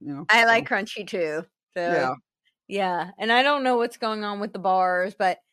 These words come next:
Speaker 2: we're, we're
Speaker 1: We're
Speaker 2: figuring
Speaker 1: still
Speaker 2: out.
Speaker 1: hoping.
Speaker 2: We're still hoping, yes. And then, uh, our Brave T V dot store, and, uh, the code there is dangerous as well. And, uh, yeah,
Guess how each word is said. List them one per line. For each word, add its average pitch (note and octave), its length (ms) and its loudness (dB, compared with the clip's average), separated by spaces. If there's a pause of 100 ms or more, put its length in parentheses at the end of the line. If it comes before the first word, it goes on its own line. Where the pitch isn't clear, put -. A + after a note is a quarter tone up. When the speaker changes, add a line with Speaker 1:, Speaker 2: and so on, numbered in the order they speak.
(320)
Speaker 2:
we're, A#3 380 4
we're C#4+ 140 2 (200)
Speaker 1:
We're E4 120 6
Speaker 2:
figuring - 20 4
Speaker 1:
still C4 220 6
Speaker 2:
out. C#4+ 240 8
Speaker 1:
hoping. A#3 220 2 (400)
Speaker 2:
We're A3+ 100 -4
still C#4+ 220 2
hoping, F#3 500 -2
yes. F#3+ 460 -2 (480)
And B3 100 -2
then, B3 220 2
uh, A3+ 260 6
our G#3 120 2
Brave A3 280 0
T C4 360 -6
V A#3 60 -2 (260)
dot F3 200 -4
store, D3 460 -6 (340)
and, E3+ 360 -8
uh, D#3 220 -4
the F#3 100 -10
code G3 300 -6
there F3+ 240 0
is F3 100 -6
dangerous F3+ 440 -10
as D#3+ 160 -12
well. A3 500 -4 (600)
And, D#3 440 -12
uh, D#3 340 -6 (280)
yeah, F#3 240 -10